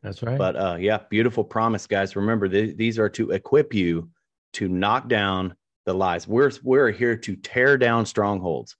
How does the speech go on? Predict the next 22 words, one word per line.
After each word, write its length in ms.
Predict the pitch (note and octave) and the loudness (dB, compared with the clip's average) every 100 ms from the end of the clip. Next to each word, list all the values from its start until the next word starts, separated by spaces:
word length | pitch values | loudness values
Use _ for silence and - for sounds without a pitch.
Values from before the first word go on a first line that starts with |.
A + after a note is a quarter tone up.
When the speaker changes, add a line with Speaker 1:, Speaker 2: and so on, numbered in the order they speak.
| _ - | _ -18
Speaker 1:
That's 120 | G#2+ | -6
Speaker 2:
And 100 | F#2+ | -2
Speaker 1:
right. 60 | G2 | 0
Speaker 2:
when, 120 | G#2 | 0
when, 300 | - G#2+ G2+ | 0 -2 -2
when 220 | - A2+ | 0 0
I 140 | A#2 C3+ | 2 2
go 240 | C3+ D3 | 4 4
through, 420 | C3+ D3+ D3+ D3 D3 _ _ - | 2 0 2 0 -4 _ _ -6
when, 280 | G#2+ G#2 - | -2 -2 -4
since 260 | - B2+ A2+ | -6 -4 -2
we 100 | A#2 | -4
started 360 | - C3+ D3+ | 2 2 2
this 160 | D3+ B2 | 0 -4
video 480 | A#2+ B2 F#2+ E2+ E2 _ _ - | 0 2 2 -2 -8 _ _ -10
and 120 | F#2+ | -4
people 320 | B2 C3 C3 | -2 0 0
have 360 | A2 A2+ G#2 F#2+ | 0 0 -2 -4
started 420 | - - A#2+ A#2 | -10 -2 0 0
to 80 | - | -4
get 220 | A2+ B2+ | -2 -2
bold, 460 | - A#2 A#2 A#2 A#2 | 2 4 4 2 -4